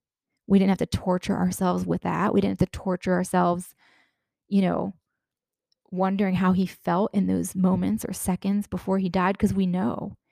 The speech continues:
he was having fun. He was with his two humans that he adored, and he was with his little doggy siblings that he adored, and he was outside at his home doing his favorite thing with his favorite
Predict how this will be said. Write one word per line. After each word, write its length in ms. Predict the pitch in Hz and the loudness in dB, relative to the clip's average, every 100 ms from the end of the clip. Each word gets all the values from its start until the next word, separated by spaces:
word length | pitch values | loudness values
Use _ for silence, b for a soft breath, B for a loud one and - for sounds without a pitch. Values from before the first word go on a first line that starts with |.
| _ - | _ 0
he 120 | 247 | 4
was 140 | 240 | 4
having 320 | 214 202 185 | 2 -2 -2
fun. 540 | 170 - 190 196 180 185 _ _ _ _ _ _ _ _ _ - | -4 -2 0 2 -2 -6 _ _ _ _ _ _ _ _ _ 0
He 140 | 240 | 4
was 140 | 240 214 | 4 4
with 300 | 190 196 - | 2 2 2
his 260 | 185 175 | -2 -4
two 180 | - 220 | -6 -4
humans 500 | 214 202 202 196 185 | -4 0 0 0 -4
that 80 | 196 | -6
he 180 | 185 190 | -2 -2
adored, 720 | 180 190 185 202 - - 214 - _ _ _ - | -2 2 2 2 -2 -8 -12 -20 _ _ _ -2
and 80 | |
he 40 | 196 | 2
was 140 | 190 | 4
with 120 | 196 | 2
his 160 | 202 196 | 0 -2
little 160 | 196 196 | 0 2
doggy 400 | 196 185 185 185 | 2 2 0 -4
siblings 560 | - 190 220 208 202 | 0 2 2 2 0
that 100 | - | -2
he 160 | 196 196 | -2 -4
adored, 460 | 180 - - - | -4 -4 -4 -4
and 80 | 202 | 2
he 60 | 202 | 2
was 120 | 190 - | 2 0
outside 440 | 190 - 196 190 | -2 2 2 2
at 80 | 190 | 0
his 220 | 190 180 b b - | -2 -6 b b -2
home 440 | 240 277 185 185 _ _ _ _ _ _ _ _ - - | 2 2 0 -4 _ _ _ _ _ _ _ _ -14 -2
doing 240 | 233 240 | 2 4
his 120 | 240 | 2
favorite 380 | - 214 202 220 | 0 -2 -2 -4
thing 140 | - 220 | 0 2
with 120 | 214 | 0
his 140 | - | -4
favorite 380 | - 196 190 190 | -4 -4 -2 -4